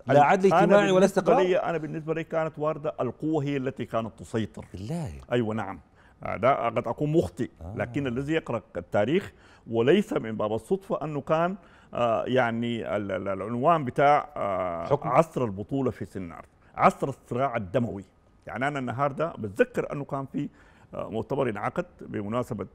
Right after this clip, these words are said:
Speaker 2: آه، آه، ذكرى للبروفيسور أبو سليم، وفي ناس جو يتكلموا عن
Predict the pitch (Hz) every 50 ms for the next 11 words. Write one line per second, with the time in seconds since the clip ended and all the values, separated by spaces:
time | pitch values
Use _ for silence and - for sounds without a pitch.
0 | _ - - - 101 98 87 67 - - - - - _ - - - - - -
1 | - - - - - - - 85 101 139 131 - - 117 104 95 - - - 101
2 | 101 95 - - - 117 123 120 131 113 104 95 95 - 98 92 113 135 156 196
3 | - 110 - - 123 123 117 110 117 127 123 - - 131 123 113 98 92 92 107